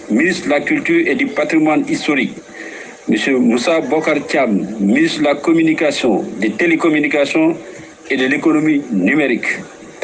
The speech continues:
Monsieur Galoba, ministre de la Fonction publique et de la Transformation du secteur public.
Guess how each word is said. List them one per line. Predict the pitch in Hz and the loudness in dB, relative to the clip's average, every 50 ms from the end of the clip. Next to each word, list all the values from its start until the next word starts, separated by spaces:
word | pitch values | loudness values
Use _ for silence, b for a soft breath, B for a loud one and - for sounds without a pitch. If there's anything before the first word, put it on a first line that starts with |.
| B B B B B B B B B - | B B B B B B B B B 0
Monsieur | - - 147 - - 185 185 165 | 0 2 2 0 0 2 2 2
Galoba, | - - 156 160 165 156 139 135 107 87 - - - - - - - - | 2 2 2 2 2 2 2 0 0 -2 -2 -6 -12 -18 -20 -16 -8 -2
ministre | - 107 127 156 160 175 160 156 | 0 2 2 2 2 0 0 0
de | 151 | 0
la | 151 143 | 0 0
Fonction | - 170 156 151 - - 160 156 | 2 2 0 2 2 2 2 2
publique | 151 156 160 147 139 156 165 156 - - | 2 0 -2 -2 0 0 0 0 0 0
et | 139 | 0
de | 131 | 2
la | 135 135 | 0 0
Transformation | 131 - 160 151 143 - 156 143 147 147 147 - 165 160 | 0 0 0 0 2 2 2 2 2 2 2 2 2 2
du | 151 135 123 | 2 2 0
secteur | 117 - 156 139 - 156 139 - | -2 -2 -2 -2 0 -2 -2 0
public. | - 160 147 131 117 98 - | -2 -2 0 0 0 0 -2